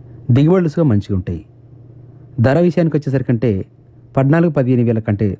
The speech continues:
తక్కువ ధర ఉండదు. వాళ్ళంక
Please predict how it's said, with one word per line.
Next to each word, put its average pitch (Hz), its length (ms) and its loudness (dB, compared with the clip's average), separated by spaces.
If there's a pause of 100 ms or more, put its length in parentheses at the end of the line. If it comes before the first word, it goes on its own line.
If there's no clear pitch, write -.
(140)
తక్కువ 120 400 0 (160)
ధర 104 240 0
ఉండదు. 92 360 0 (920)
వాళ్ళంక 117 460 0